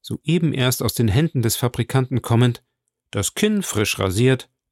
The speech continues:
grauer Schnurrbart, sicheres Auge, Majorsuniform mit drei Sternen und fünf Kreuzen geschmückt, in Summe tadellose Haltung des alten Soldaten.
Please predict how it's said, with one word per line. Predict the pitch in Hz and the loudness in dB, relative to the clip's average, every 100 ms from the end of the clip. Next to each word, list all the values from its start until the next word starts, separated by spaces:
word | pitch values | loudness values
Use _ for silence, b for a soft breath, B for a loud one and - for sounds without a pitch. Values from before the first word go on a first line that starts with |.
| - | -6
grauer | - 135 160 | -2 0 0
Schnurrbart, | - 120 117 110 117 - _ | 0 2 2 2 0 -2 _
sicheres | - 101 101 95 104 | -6 -4 -2 -2 -2
Auge, | - 123 117 123 - _ _ _ _ | 0 0 2 0 -2 _ _ _ _
Majorsuniform | - - 98 120 143 170 135 127 127 110 | -6 -4 0 0 0 2 0 2 0 0
mit | 92 - | -2 -4
drei | - 113 131 | -4 0 0
Sternen | - 131 127 131 127 | 0 0 2 2 0
und | 107 98 | 0 -2
fünf | - 170 185 | -2 -2 -2
Kreuzen | - 110 113 - 113 | -2 0 0 0 0
geschmückt, | 110 123 - _ _ _ _ _ _ | 2 0 0 _ _ _ _ _ _
in | - 110 | -4 -2
Summe | 101 160 190 190 - _ _ _ | 0 2 4 2 -2 _ _ _
tadellose | - 104 117 123 113 113 110 87 | -2 2 2 2 4 4 2 2
Haltung | 101 98 101 | 0 0 0
des | 123 - | -2 -4
alten | - 98 104 | -4 -4 -2
Soldaten. | 101 123 120 95 95 101 | 0 0 2 -2 -2 -10